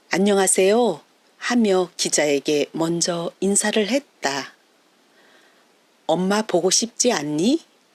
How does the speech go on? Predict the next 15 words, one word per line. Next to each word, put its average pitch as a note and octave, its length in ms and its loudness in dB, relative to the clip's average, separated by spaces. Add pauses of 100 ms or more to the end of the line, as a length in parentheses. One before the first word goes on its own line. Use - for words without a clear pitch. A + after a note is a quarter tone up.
(600)
기자가 A#3 540 2
묻자 D#3 540 0
아이는 F3+ 340 2
갑자기 F3 560 -2
군인처럼 F#3 800 0
손을 B3 420 4
양옆에 F3 560 0
붙이고 - 720 -4 (580)
꼿꼿이 C4+ 680 0
서더니 F3+ 680 0
목이 F#3 400 -2
터져라 F3+ 680 -2
소리 B3+ 320 0
질렀다. F#3 800 -2 (1300)
"네, F3+ 460 2